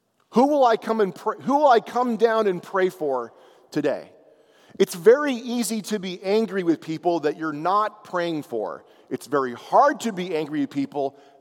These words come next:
that you are praying for. May I repeat that, please?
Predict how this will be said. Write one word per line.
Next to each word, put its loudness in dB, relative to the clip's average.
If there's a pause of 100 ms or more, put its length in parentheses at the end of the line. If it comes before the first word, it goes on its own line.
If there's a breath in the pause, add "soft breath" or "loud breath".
(140)
that 4
you -4
are 4
praying -6
for. -8
May 0
I 2
repeat -2
that, -2
please? -16